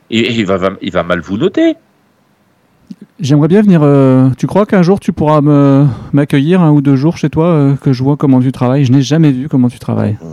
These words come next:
Speaker 1: Bah
Speaker 2: Mais
Speaker 1: oui,
Speaker 2: je crois que
Speaker 1: euh,
Speaker 2: t'as rien à cacher, donc, euh.
Speaker 1: non, moi, les gens, ils peuvent venir. Je,
Speaker 2: Promis,
Speaker 1: de
Speaker 2: je
Speaker 1: toute façon,
Speaker 2: dirai rien.
Speaker 1: je fais,
Speaker 2: Promis, je dirai rien.
Speaker 1: je fais, je fais, je fais des démon-, non, mais tu peux dire. Moi, je fais des démonstrations
Speaker 2: Ouais,
Speaker 1: aussi.
Speaker 2: ouais.
Speaker 1: Euh, les gens, les gens, euh, les gens, ils viennent. Je veux dire, moi, il y a
Speaker 2: Ouais.
Speaker 1: plein, et, et tiens, je vais te raconter une anecdote. Il y a, il y a, il y a, il y a un, un,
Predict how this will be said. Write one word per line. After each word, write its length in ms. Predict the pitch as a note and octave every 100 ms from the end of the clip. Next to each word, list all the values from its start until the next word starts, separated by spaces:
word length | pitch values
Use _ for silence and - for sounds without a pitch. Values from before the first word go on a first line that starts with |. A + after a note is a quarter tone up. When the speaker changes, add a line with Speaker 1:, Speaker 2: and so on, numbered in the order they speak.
| -
Speaker 1:
Bah 100 | D2+
Speaker 2:
Mais 80 | A#2+
Speaker 1:
oui, 60 | C#3
Speaker 2:
je 60 |
crois 140 | C3+ E3+
que 60 |
Speaker 1:
euh, 20 | -
Speaker 2:
t'as 80 |
rien 160 | D3 D3+
à 80 | C#3+
cacher, 340 | C#3+ B2+ C3+
donc, 280 | A#2+ A2+ -
euh. 160 | A2+ A2+ D3 -
Speaker 1:
non, 340 | D3+ C4 A#3+ G2
moi, 140 | G#2+
les 100 | G#2
gens, 140 | G2+
ils 60 | A#2
peuvent 180 | F#2+ F#2
venir. 260 | C#3+ A3+ A2
Je, 60 |
Speaker 2:
Promis, 160 | F#3+ F#3+
Speaker 1:
de 60 |
Speaker 2:
je 60 | F3
Speaker 1:
toute 20 | F3
façon, 40 |
Speaker 2:
dirai 140 | E3+ D#3
rien. 120 | D3+
Speaker 1:
je 20 | B2+
fais, 80 |
Speaker 2:
Promis, 260 | A#2 E3+ E3+
je 20 | D3+
dirai 100 | D3
rien. 140 | C3 B2+
Speaker 1:
je 60 |
fais, 160 | - G#3
je 60 | E3
fais, 140 | A3 F#3+ -
je 100 | G3
fais 100 | E3
des 120 | E3
démon-, 320 | D3+ D#3 D#3+ -
non, 60 | G#3 A#2
mais 60 |
tu 120 | A2
peux 100 | A2+
dire. 140 | - C#4+ -
Moi, 80 | D#3+
je 80 | E3+
fais 100 | E3
des 120 | C#3+
démonstrations 640 | C3+ C#3 C#3 C#3 C#3 - C3+
Speaker 2:
Ouais, 120 | C3+
Speaker 1:
aussi. 220 | A#2 C3+
Speaker 2:
ouais. 140 | B2
Speaker 1:
Euh, 80 | G2+
les 140 | G2 G2+
gens, 160 | -
les 200 | G2+ G#2+
gens, 180 | G#2 B2+
euh, 80 | A2 - - G#2+
les 100 | A2+
gens, 160 | B2
ils 120 | A#2+
viennent. 220 | F#3 D#4 A#3+
Je 40 |
veux 60 | B2
dire, 180 | B2+ A#2
moi, 160 | C#3
il 40 | C3
y 40 |
a 40 |
Speaker 2:
Ouais. 40 | G#2+
Speaker 1:
plein, 100 | C3 - -
et, 180 | B2 C3
et 40 |
tiens, 160 | D#3 A#2+
je 40 |
vais 60 | D3+
te 60 |
raconter 320 | - D#3 C3+ C#3
une 100 | B2+
anecdote. 480 | B2 G#2 G#2 - -
Il 80 |
y 60 | A#2+
a, 80 | C3+
il 60 | C3
y 40 |
a, 200 | A#2 F#2
il 60 | A2
y 40 |
a, 340 | G#2+ G2+ F2+ -
il 60 |
y 60 | A2+
a 300 | G2+ F#2+ F2+
un, 140 | G2+ G#2+ -
un, 160 | G#2+